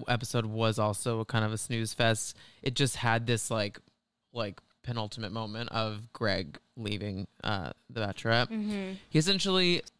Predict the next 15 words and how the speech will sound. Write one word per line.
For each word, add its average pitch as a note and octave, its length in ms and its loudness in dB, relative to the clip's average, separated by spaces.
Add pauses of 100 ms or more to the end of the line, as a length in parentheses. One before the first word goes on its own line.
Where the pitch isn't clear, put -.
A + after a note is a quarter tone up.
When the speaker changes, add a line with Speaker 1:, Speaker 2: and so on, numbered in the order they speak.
(140)
Speaker 1:
says C#3 460 4
to C#3 100 4
Kate, C3 440 2
says D3+ 300 4
to D3 120 2
Katie C3 520 2
and B2 340 2
his A#2+ 240 4
own A2+ 160 0
family A2 420 2
at G#2+ 160 0
the A2 80 -4
hometowns A#2 640 -2
that A2 260 -2 (380)
he, A#2+ 480 -2